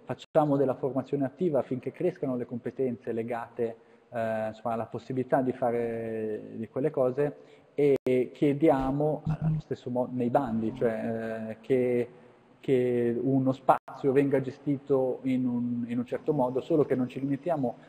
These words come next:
solo a chiederlo, eh, sperando che poi le persone lo facciano, ma proviamo a mettere a disposizione anche competenze, stimoli, spunti per fare in modo che questo avvenga, sapendo che non verrà, non avverrà subito, perché poi non è che,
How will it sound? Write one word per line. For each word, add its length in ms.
solo 480
a 200
chiederlo, 680
eh, 340
sperando 500
che 120
poi 240
le 80
persone 880
lo 100
facciano, 500
ma 160
proviamo 440
a 20
mettere 300
a 20
disposizione 720
anche 380
competenze, 640
stimoli, 540
spunti 420
per 180
fare 260
in 60
modo 240
che 160
questo 280
avvenga, 380
sapendo 600
che 120
non 180
verrà, 480
non 160
avverrà 500
subito, 400
perché 300
poi 280
non 140
è 100
che, 340